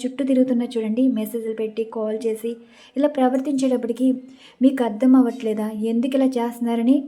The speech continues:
అంతకుముందు విసుక్కునేవారంట. కానీ అడిగేవాళ్ళు కూడా ఉండాలి కదా, ఇలా మెసేజ్ పెట్టి కూడా, మ్, ఉండేవాళ్ళు కదా, ఉండేవాళ్ళు ఉం-, ఉండాలి కదా.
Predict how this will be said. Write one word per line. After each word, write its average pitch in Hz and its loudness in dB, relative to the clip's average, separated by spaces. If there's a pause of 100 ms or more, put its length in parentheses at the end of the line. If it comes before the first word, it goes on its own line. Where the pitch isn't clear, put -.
(140)
అంతకుముందు 240 -2
విసుక్కునేవారంట. 226 -2 (480)
కానీ 294 4
అడిగేవాళ్ళు 262 4
కూడా 240 0
ఉండాలి 220 0
కదా, 220 -6 (120)
ఇలా 226 -4
మెసేజ్ 220 -4
పెట్టి 220 -4
కూడా, 220 -2 (680)
మ్, 208 0 (160)
ఉండేవాళ్ళు 240 4
కదా, 214 -6
ఉండేవాళ్ళు 226 -2
ఉం-, 220 -6 (460)
ఉండాలి 214 -2
కదా. 220 -4